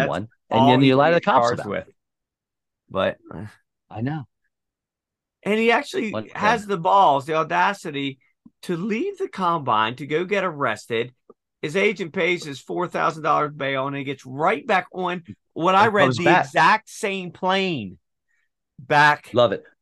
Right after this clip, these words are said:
Speaker 2: Like
Speaker 1: He
Speaker 2: the plane
Speaker 1: said, he
Speaker 2: literally
Speaker 1: said, "Do
Speaker 2: parked
Speaker 1: me a
Speaker 2: outside the precinct, <laughs> wait
Speaker 1: Do me a
Speaker 2: on him,
Speaker 1: favor."
Speaker 2: drink some champagne, and get him back up there to Indy. <laughs>
Speaker 1: Hey, do me a favor, Captain. Keep it running.
Speaker 2: <laughs>
Speaker 1: I'll,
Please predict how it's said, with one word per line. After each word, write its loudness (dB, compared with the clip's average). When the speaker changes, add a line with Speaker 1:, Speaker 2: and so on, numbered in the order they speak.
Speaker 2:
Like 0
Speaker 1:
He 8
Speaker 2:
the 4
plane 2
Speaker 1:
said, 6
he 0
Speaker 2:
literally 4
Speaker 1:
said, 6
"Do 0
Speaker 2:
parked 4
Speaker 1:
me 6
a 10
Speaker 2:
outside 2
the -10
precinct, -4
<laughs> -12
wait -6
Speaker 1:
Do 12
me 10
a 8
Speaker 2:
on 6
him, 8
Speaker 1:
favor." 2
Speaker 2:
drink 2
some -16
champagne, -2
and -6
get 0
him -4
back 0
up 0
there -6
to -10
Indy. -8
<laughs> -6
Speaker 1:
Hey, -2
do 2
me 4
a 2
favor, 4
Captain. 2
Keep 2
it 0
running. 0
Speaker 2:
<laughs> -2
Speaker 1:
I'll, -4